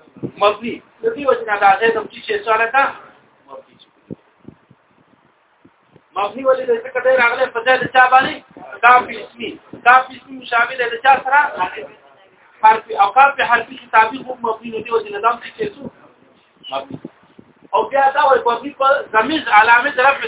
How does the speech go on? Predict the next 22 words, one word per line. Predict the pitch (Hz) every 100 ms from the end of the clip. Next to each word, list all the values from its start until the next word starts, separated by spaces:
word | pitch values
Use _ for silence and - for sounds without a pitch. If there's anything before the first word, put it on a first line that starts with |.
| -
سره | 185 160
ولې؟ | 139 -
مبني | 165 226 277
په | 226
علامه | 214 208 208 269
د | - - - _ - - 175 _ _
رفع | - 185 143 -
سره. | - - _ - _
وایي | 190 220 240
ځکه | 294 262 240 - _ _
که | 208
موږ | 233 294 262
مبني | 240 233 262
په | 262
علامه | 240 240 233 269
د |
رفع | 247 262 247 240
سره | 240
نه | 262
وای | 285 208
ګرځولی، | 202 185 175 190 - _ _ _ _
نو | 202